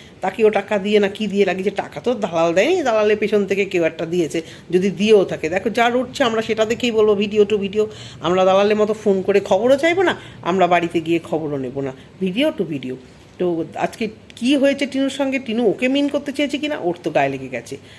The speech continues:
আর যেটা, যেটা মরার কথা ছিল, ওটা মরেনি, ভেবেছিলাম মরেছে।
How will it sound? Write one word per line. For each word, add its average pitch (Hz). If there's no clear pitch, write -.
আর 170
যেটা, 196
যেটা 220
মরার 233
কথা 240
ছিল, 269
ওটা 254
মরেনি, 208
ভেবেছিলাম 214
মরেছে। 208